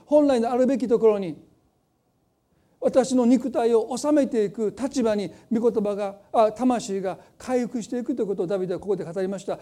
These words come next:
そして私たちもそのことを今日ね、もう一度覚えたいと思います。私たちのクリスチャン生活がどのようになるかはここにかかってます。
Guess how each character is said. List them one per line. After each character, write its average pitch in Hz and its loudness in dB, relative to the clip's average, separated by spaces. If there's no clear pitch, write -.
そ 269 -8
し 240 -2
て 233 2
私 277 0
た 285 -4
ち 240 -6
も 220 -4
そ 247 0
の 269 2
こ 285 0
と 233 0
を - 4
今 247 -2
日 180 -10
ね、 - -20
も 285 0
う 269 2
一 - -8
度 247 4
覚 285 -2
え - -4
た 277 -4
い 254 -8
と 190 -12
思 147 -14
い 131 -20
ま - -20
す。 - -20
私 294 0
た 277 0
ち 277 -4
の 240 2
ク 254 0
リ 233 0
ス 190 -6
チ 262 -2
ャ 247 -2
ン 226 -6
生 262 -2
活 202 -4
が 185 0
ど 190 -2
の 294 4
よ 320 6
う - 6
に 254 4
な 214 0
る 214 0
か 208 -4
は 196 2
こ - -10
こ 302 2
に 247 4
か 202 -6
か 196 -6
っ 180 -6
て 190 -10
ま 120 -14
す。 - -20